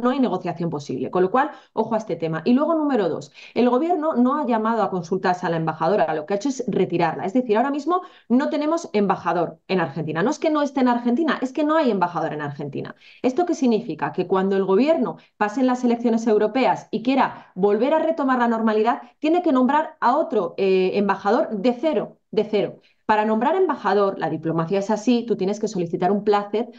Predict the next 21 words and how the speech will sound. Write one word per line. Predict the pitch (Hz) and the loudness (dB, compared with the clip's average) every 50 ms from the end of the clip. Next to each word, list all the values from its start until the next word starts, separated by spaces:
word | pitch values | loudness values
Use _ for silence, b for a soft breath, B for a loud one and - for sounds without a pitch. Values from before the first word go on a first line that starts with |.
| B | B
al | B - 165 160 | B -2 -2 0
país | 165 170 170 175 202 196 | -2 0 0 0 0 2
de | 233 220 | 0 0
destino, | 180 170 139 - - 180 156 | -2 -2 -4 -4 -4 -4 -4
en | 147 160 | -4 -6
este | 160 - 202 202 | -4 -4 -2 -2
caso | 220 214 214 254 | -2 -2 -2 -2
Argentina. | 254 247 - 175 165 160 156 151 156 | -4 -4 -4 -6 -6 -6 -6 -6 -4
Es | 175 | -2
decir, | 233 220 226 233 208 - B B B B B | -2 0 2 2 0 0 B B B B B
le | B 226 233 240 | B 2 2 2
ha | 269 330 | 2 0
entregado | 330 330 269 254 - 214 220 240 269 | -2 -2 -2 0 2 2 2 2 0
a | 294 | -2
Milei | 302 294 269 247 220 240 311 - - - _ _ _ _ _ | -2 0 0 2 2 2 0 -2 -8 -12 _ _ _ _ _
todo | - 240 254 311 | 0 2 2 2
el | 349 339 | 2 2
poder, | - 190 185 240 311 - - - _ _ _ _ _ | 2 2 2 2 0 0 -2 -10 _ _ _ _ _
porque | - 202 196 - 190 | 0 0 2 2 0
Milei | 180 175 175 185 190 | 0 2 4 4 4
recibirá, | 190 202 220 220 - 220 208 208 233 247 285 330 | 4 2 -2 0 2 2 2 4 4 4 4 4